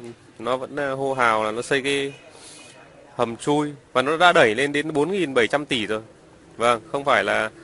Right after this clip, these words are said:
bốn nghìn tỷ như hôm trước nữa đâu. Thế, thế thì các anh, à, chuyên gia, các anh cũng phản biện, rồi các anh, à, các bác ấy cũng nói nhiều. Nhưng mà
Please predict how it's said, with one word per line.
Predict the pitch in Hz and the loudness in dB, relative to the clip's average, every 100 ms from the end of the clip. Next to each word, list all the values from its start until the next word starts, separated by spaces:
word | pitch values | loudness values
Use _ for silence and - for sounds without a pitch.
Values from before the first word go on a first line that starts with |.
| - - | -20 -10
bốn | 123 | -4
nghìn | 160 135 | -4 0
tỷ | 127 | 0
như | 107 | 0
hôm | 139 139 | -2 -4
trước | 131 - | -4 -2
nữa | 165 | 4
đâu. | 165 160 143 - - - - - - - - - - | 6 4 0 -12 -16 -16 -18 -20 -20 -20 -20 -20 -14
Thế, | 98 107 131 151 - - | -4 0 0 -2 -6 -8
thế | 143 | -6
thì | 160 | 0
các | 156 | 2
anh, | 147 139 | 2 2
à, | 139 139 135 135 135 135 - | 0 2 2 0 -2 -4 -6
chuyên | 139 | -4
gia, | 139 139 139 135 131 - - - - - - - | 2 4 4 2 -2 -10 -20 -20 -20 -20 -12 -2
các | |
anh | 131 131 | -2 0
cũng | 143 | -4
phản | 151 104 | -2 -2
biện, | 113 123 - | -2 -4 -4
rồi | 107 107 | -6 -4
các | 127 | -4
anh, | 131 | -4
à, | 131 | -6
các | 123 143 | -2 0
bác | 156 | 0
ấy | 165 | 0
cũng | 151 143 147 | -6 -8 -8
nói | 135 151 | -6 0
nhiều. | 147 127 104 101 - - - - | 4 4 2 -6 -20 -20 -20 -14
Nhưng | 123 | -6
mà | 120 110 | -4 -4